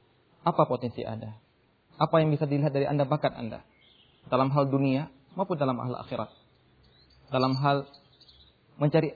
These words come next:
rezeki ataupun dalam hal mencari pahala kepada Allah Subhanahu wa taala.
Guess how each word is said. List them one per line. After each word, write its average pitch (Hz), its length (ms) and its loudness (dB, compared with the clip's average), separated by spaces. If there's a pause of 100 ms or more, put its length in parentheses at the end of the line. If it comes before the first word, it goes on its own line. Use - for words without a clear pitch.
(140)
rezeki 156 500 2 (380)
ataupun 139 380 0
dalam 123 260 0
hal 131 160 -4
mencari 117 320 -6
pahala 131 320 -4
kepada 107 240 -8
Allah 110 240 -4
Subhanahu 110 480 -8
wa 107 100 -6
taala. 101 380 -8